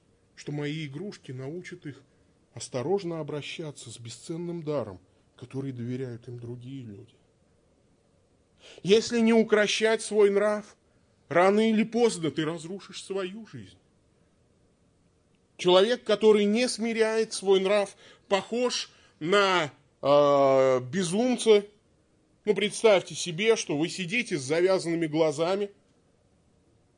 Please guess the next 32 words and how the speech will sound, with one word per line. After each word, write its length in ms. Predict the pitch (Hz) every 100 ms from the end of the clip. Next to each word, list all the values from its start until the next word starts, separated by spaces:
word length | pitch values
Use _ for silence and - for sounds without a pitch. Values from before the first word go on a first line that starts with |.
| _
у 80 | -
вас 200 | 170 175
в 60 | 165
руке 300 | 160 156 143
чайник 460 | 143 156 165 180
с 40 | -
кипятком, 600 | - - 180 - 165 156 _ _ _ _ _ _ _ _ _ _ _ -
и 60 |
на 120 | 131 135
коленях 480 | 147 143 139 123
чашка, 520 | - 151 143 - - - _ _ _ _ _ _ _ _ _
и 60 | 127
вы 180 | 127 180
льете 580 | 180 156 165 - 120 98 _ _ _ _ _
кипяток 540 | - 120 139 143 127 -
в 40 |
эту 200 | 131 123
чашку. 460 | 120 143 104 - _ _ _ _ _ _ _ _ _ -
И 60 |
вы 140 | 123 170
никогда 460 | 180 190 170 185
не 140 | 180 180
знаете, 580 | 165 190 131 98 - - _ _ _ _ _ -
достигнет 640 | 131 120 - 170 147 127
ли 100 | 113
кипяток 520 | - - 117 127 113 -
края, 340 | 127 143 135 - _ _ _
прольется 640 | - 113 104 123 143 - 113
ли, 100 | 101
обожжете 680 | 101 101 104 104 135 131
вы 100 | 117
себя. 420 | 117 - 123 107